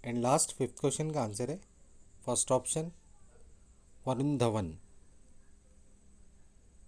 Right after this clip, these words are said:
इसको, इसका winner announce होगा nineteen October को। चलिए back चलते हैं, इसके बाद खेलेंगे Serona quiz।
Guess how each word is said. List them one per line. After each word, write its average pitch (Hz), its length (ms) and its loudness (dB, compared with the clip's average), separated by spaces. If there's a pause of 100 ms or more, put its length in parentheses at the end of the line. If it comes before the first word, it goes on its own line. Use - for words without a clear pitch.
(2000)
इसको, 123 220 -4
इसका 170 240 2
winner 156 300 2
announce 127 380 0
होगा 151 260 0 (160)
nineteen 120 360 -2
October 123 380 -2
को। 180 180 -6 (200)
चलिए 117 240 -4
back 104 220 -4
चलते 123 320 -8
हैं, 180 120 -8 (2250)
इसके - 180 -6
बाद 147 240 -4
खेलेंगे 151 440 0 (1200)
Serona 139 480 4
quiz। - 280 -2